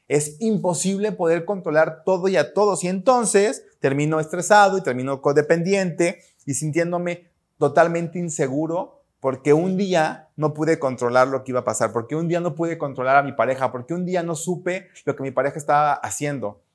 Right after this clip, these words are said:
Y ahorita me acuerdo que hay un chorro de historias de parejas que quieren sorprender a su pareja, hacerle una sorpresa, un regalo, incluso dar anillo, ¿no? Y de repente dicen, "Es bien complicado,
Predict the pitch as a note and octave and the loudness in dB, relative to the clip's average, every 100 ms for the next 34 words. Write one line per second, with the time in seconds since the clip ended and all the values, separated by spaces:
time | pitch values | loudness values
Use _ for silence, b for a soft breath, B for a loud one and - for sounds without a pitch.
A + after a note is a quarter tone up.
0 | _ _ _ _ - D3+ D#3+ A#3 G3+ D#3 | _ _ _ _ 0 4 4 4 2 2
1 | E3+ F3+ F#3 F3+ F#3 F#3+ D3 - D3 D3+ | 0 0 -2 -2 -2 -2 -4 -2 0 0
2 | B3+ - - b b B2 B2+ A#2+ A#2 A2+ | -2 -8 -14 b b -2 0 2 2 0
3 | E2+ - B2+ B2 C#3 D3+ C#3 B2+ C3+ C#3+ | -2 4 6 6 4 0 -2 0 0 0
4 | C#3 B2 A2 A#2+ B2+ A2 G2+ G2+ C4+ - | -2 -2 -2 -2 -4 -2 -2 -2 -6 -10
5 | _ - A2 B2+ B2+ C3+ B2+ A#2 F#2 - | _ -6 2 2 2 -2 2 2 0 -4
6 | _ - - G#2 - G#2+ A2+ C3 B2 B2 | _ -8 -6 -2 -2 -2 0 0 2 4
7 | B2+ G#2 F2+ A2 C3+ A#2+ A#2+ A#2 D3 E3 | 4 4 2 2 4 4 4 0 -2 2
8 | G3 - - _ - B2 A#2+ B2+ B2 A#2+ | 0 0 -10 _ -10 4 4 6 2 -2
9 | G2 G2+ G#2 D4 _ _ _ _ - D3 | -4 -8 -8 -10 _ _ _ _ -4 -2
10 | C3+ D#3 D3 F#3 F#3 G3 G3 - C#3+ C#3 | 0 -2 -2 -4 -2 -2 -2 -2 -2 -2
11 | D#3+ F3 A3+ G3+ F3+ D3+ C3+ B3+ D#3+ - | -2 -4 -4 -6 -4 -4 -4 -4 -8 -12